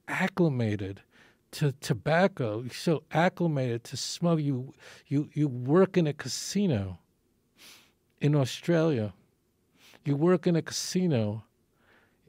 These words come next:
in Singapore, and you could s-, you smell the smoke constantly, that at some point, you don't even smell it anymore. So it's very important to say, "Hashem,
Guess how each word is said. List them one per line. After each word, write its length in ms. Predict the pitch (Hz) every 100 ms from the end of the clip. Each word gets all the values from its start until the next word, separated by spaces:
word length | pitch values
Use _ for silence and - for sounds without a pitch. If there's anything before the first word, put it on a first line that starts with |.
| _ -
in 480 | 131 127 123 127 120 _ _ _
Singapore, 720 | - - 185 185 175 135 120 -
and 160 | 147 143
you 80 | 123
could 160 | - 147
s-, 320 | - - -
you 80 | 156
smell 360 | - - 196 202
the 100 | 175
smoke 360 | - 180 160
constantly, 680 | - - 170 220 202 160 113
that 200 | 131 135 -
at 180 | 165 147
some 220 | 196 185
point, 320 | - 226 - - -
you 80 | 196
don't 140 | 277
even 200 | 277 226
smell 520 | 147 - 190 233 269 165
it 20 |
anymore. 520 | 113 104 95 95 82 _ _ _ _ _ _ _ _ _ _ _ _ _ _ _
So 220 | - 156
it's 80 | 135
very 280 | 123 214 247
important 360 | 185 202 175
to 60 | 147
say, 160 | 165
"Hashem, 720 | 127 147 - 196 196 233 226